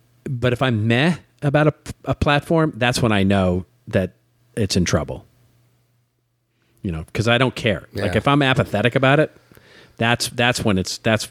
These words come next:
Speaker 1: you know, 'cause I don't, right now, if Twitter went away, don't care. Don't, don't, don't care a little bit.
Speaker 2: Yeah, I don't either. I, it wouldn't.
Speaker 1: Yeah.
Speaker 2: But I feel the same about TikTok. I'm not on that channel. The only one I would care about is LinkedIn.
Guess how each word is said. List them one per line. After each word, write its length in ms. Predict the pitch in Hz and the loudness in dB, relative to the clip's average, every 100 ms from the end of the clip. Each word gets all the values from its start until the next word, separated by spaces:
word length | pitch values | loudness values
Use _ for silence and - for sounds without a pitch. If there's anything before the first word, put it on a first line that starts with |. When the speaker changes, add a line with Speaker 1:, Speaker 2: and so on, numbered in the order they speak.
| - | -8
Speaker 1:
you 100 | 90 | -6
know, 60 | |
'cause 120 | - - | -6 -4
I 120 | 143 | 0
don't, 160 | 147 - - | 0 -2 -2
right 180 | 127 123 | 0 2
now, 300 | 123 139 147 - - - - | 2 0 -2 -12 -20 -14 -10
if 100 | - | -2
Twitter 240 | 147 147 | 0 2
went 160 | 139 123 | 2 2
away, 340 | 120 131 156 - _ | 2 2 -2 -6 _
don't 200 | 104 92 | -2 0
care. 260 | - 65 - _ _ | -6 -12 -14 _ _
Don't, 300 | - 95 - | 0 0 -2
don't, 260 | - 101 92 | -2 0 0
don't 160 | 107 98 | 0 0
care 180 | 101 92 | 0 2
a 40 | |
little 180 | 87 80 | 2 0
bit. 200 | 65 - - _ _ _ _ _ - | -4 -10 -20 _ _ _ _ _ -6
Speaker 2:
Yeah, 160 | 107 87 | -4 0
I 80 | 98 | 0
don't 160 | 87 | -2
either. 260 | 82 82 78 _ - | -6 -8 -10 _ -10
I, 160 | 92 85 _ | -10 -10 _
it 80 | 95 | -6
wouldn't. 340 | 92 82 80 - | -6 -6 -10 -2
Speaker 1:
Yeah. 180 | 104 85 - - - - | 0 0 -4 -18 -20 -6
Speaker 2:
But 120 | 123 | -2
I 80 | 123 | 0
feel 140 | 123 120 | 2 0
the 60 | |
same 200 | 110 113 | 2 2
about 160 | 101 95 | 2 0
TikTok. 360 | 107 98 90 92 | -2 -2 -4 -2
I'm 120 | 98 | -2
not 160 | 95 | -2
on 160 | 95 92 | -2 -4
that 160 | 87 - | -6 -6
channel. 320 | 92 85 85 | -6 -6 -2
The 100 | 123 | 0
only 160 | 143 | 2
one 100 | 127 | 2
I 80 | 110 | 4
would 140 | 104 101 | 2 0
care 180 | 104 | -2
about 220 | 92 87 85 | 0 -2 -2
is 140 | 85 | -4
LinkedIn. 420 | 85 85 87 80 | -6 -6 -6 -8